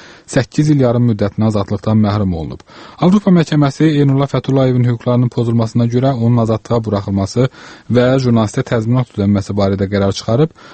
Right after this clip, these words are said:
Azərbaycan Ali Məhkəməsi Avropa Məhkəməsinin həmin qərarını icra eləyərək ittihamları ləğv eləsə də,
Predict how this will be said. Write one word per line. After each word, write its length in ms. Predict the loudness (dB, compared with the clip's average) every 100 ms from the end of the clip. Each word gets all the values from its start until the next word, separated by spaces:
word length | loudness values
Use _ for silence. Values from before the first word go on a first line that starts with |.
| -6
Azərbaycan 560 | -2 0 2 2 2 2
Ali 160 | 2 0
Məhkəməsi 400 | 0 0 0 0
Avropa 260 | 0 0 0 -2
Məhkəməsinin 560 | 0 -4 -2 -2 -2
həmin 240 | 0 0 0
qərarını 400 | 0 2 2 0 -2
icra 300 | -4 -2 0
eləyərək 420 | 0 0 -2 -4 -20 _ -6
ittihamları 580 | -6 -2 0 2 2 2
ləğv 320 | 0 -2 -4
eləsə 240 | -2 0
də, 160 | 0